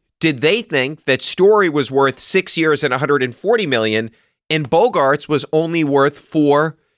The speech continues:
years and ninety million dollars? This, from my perspective, is a fireable offense.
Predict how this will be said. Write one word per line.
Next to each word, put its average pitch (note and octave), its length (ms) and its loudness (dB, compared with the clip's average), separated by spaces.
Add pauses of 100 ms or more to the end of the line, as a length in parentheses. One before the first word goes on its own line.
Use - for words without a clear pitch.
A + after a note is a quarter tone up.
(100)
years D3+ 420 0
and D#3 280 -4
ninety G#3 400 -2
million B2 320 -2
dollars? E2+ 460 -4
This, D#3 800 -2 (120)
from D3+ 200 0
my A#3 140 0
perspective, C3 720 0
is B2+ 140 0
a B2 100 2
fireable E3 560 2
offense. A2 460 -4